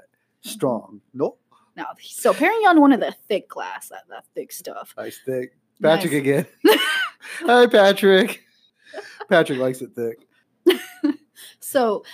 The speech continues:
Speaker 2: um, the, the thicker glass could withstand the pressure buildup,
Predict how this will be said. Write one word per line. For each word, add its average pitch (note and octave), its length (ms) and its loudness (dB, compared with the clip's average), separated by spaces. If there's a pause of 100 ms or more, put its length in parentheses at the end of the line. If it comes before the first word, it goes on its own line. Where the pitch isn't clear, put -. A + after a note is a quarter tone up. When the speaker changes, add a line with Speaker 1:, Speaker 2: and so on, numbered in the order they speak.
(260)
Speaker 2:
um, G3 380 0
the, A3 480 0
the A3 120 0
thicker C#4 320 -2
glass A3+ 360 -2
could A3 200 -4
withstand A3 460 -2
the G#3+ 60 -2
pressure B3+ 480 -2
buildup, G3 460 0